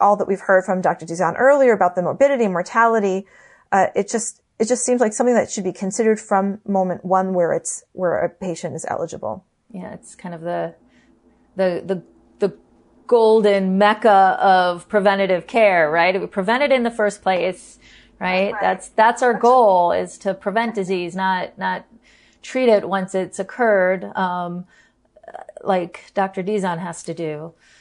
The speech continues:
Speaker 2: So, um, I think H-, H P V vaccine is gonna be one of the major take-home points from this discussion. Um, anything else about H P V that anybody wants to, H P V vaccine that anybody wants to add?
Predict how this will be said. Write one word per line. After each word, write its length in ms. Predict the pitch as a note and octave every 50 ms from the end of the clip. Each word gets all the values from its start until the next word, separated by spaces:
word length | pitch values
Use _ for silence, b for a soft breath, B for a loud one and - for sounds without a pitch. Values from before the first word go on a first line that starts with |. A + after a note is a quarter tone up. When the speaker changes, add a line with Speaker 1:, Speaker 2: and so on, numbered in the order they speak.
| b b b b _ _
Speaker 2:
So, 520 | - - F#3 F3 E3+ E3 E3 E3 E3 D#3+ E3 - -
um, 540 | F3+ F3 E3+ E3 D#3+ D#3 D#3 D#3+ E3 D#3+ _ _ _ _ _ _ _ _ _ _ _ _ _ _ _ _ _ - -
I 120 | F#3 F#3
think 340 | - F#3 F3 E3 _ - - -
H-, 300 | G3+ F#3 F3+ - - - -
H 180 | F#3 F3+ -
P 80 | - F#3
V 80 | E3+ F3
vaccine 320 | E3+ E3 E3 - F3+ E3
is 60 | D#3
gonna 80 | E3 D#3+
be 100 | E3 D#3+
one 160 | D#3+ E3 D#3+
of 80 | D#3+ D#3+
the 80 | E3+
major 460 | F3 F#3+ G3+ A3 A3+ F3+ F#3 E3+ E3
take-home 400 | E3 - F3 D#3+ D#3+ F3 D#3 D#3
points 340 | - - D#3 D#3 - - -
from 180 | - E3 D#3 D#3
this 200 | D#3 D3+ - -
discussion. 760 | - D#3 - - D#3+ D3 - - D#3+ D#3 D3+ D#3+ D#3+ - b b b b b b b b b _ -
Um, 440 | F3 E3+ E3 D#3+ D#3+ D#3 D#3+ D#3+ -
anything 360 | - G3+ A3 A3 A3 G#3+ G#3
else 180 | G3+ G3+ G3+ -
about 180 | G3+ G3 F#3+ F#3+
H 200 | F#3 F#3+ - -
P 100 | G3+ F3+
V 140 | F#3+ G3+
that 180 | G3+ G3+ F#3 F#3
anybody 300 | F#3+ F#3 F3 F#3 F3+ F3+
wants 260 | F3 F3 F3 - - -
to, 300 | - F#3+ F#3 F3+ F3+ F#3
H 180 | F#3 E3+ -
P 80 | - F3
V 100 | F3 F3
vaccine 760 | F3 F#3 F3+ F3+ - - F#3+ F#3 G3+ G#3+ A#3 A#3+ C4+ C4 A#3+
that 140 | G3+ G3+ -
anybody 280 | G3+ G#3 G3+ G3+ G#3 -
wants 260 | G#3+ G#3 G3+ - -
to 420 | - G#3+ G#3+ G#3 - G3+ G#3 G3 _ _ _ _ _ _ _ _ _ _
add? 460 | - G3 G3+ G#3+ B3 - E4 F4 E4+